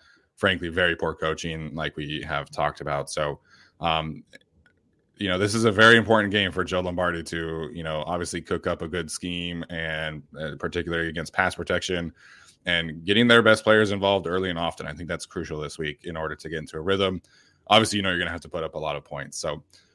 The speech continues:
um, all right, we'll, uh, get to some of our final thoughts here. Um, obviously, Tyler's not here to, so we're not gonna, uh, talk about our weekly picks. I'll tweet those out later. Um,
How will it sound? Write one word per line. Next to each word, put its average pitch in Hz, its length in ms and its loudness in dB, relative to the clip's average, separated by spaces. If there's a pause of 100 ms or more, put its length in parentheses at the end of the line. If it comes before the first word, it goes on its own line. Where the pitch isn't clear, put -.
(240)
um, 113 280 8
all 117 60 4
right, 123 120 12
we'll, 143 260 10
uh, 143 240 12
get 131 160 2
to 160 100 -4
some 151 220 2
of 143 100 2
our 123 140 6
final 120 320 2
thoughts 110 360 4
here. 110 560 2
Um, 95 640 -6
obviously, 107 320 -2
Tyler's 104 380 2
not 101 180 -2
here 101 240 -4
to, 92 300 -8
so 98 160 -6
we're 98 80 -4
not 98 180 -4
gonna, 92 340 -6 (180)
uh, 82 240 -8
talk 92 280 -4
about 90 220 -4
our 87 140 -6
weekly 92 320 -10
picks. 90 320 -6
I'll 82 80 -6
tweet 87 160 -16
those 82 180 -8
out 82 240 -6
later. 85 360 -8 (500)
Um, 92 460 -2